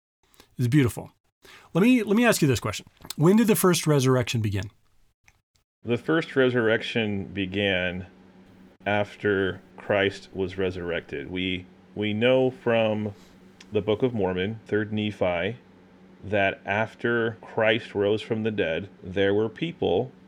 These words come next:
Speaker 2: there were saints that were resurrected during that time,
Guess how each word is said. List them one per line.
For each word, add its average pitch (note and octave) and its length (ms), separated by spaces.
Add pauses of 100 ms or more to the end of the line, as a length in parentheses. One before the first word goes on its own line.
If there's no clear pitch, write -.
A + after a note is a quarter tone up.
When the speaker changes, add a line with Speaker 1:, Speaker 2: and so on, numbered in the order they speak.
(200)
Speaker 2:
there F#2+ 140
were G2 100
saints G2 720 (480)
that - 140
were G2 100
resurrected G#2 720
during G2+ 320
that F2+ 260
time, G2+ 440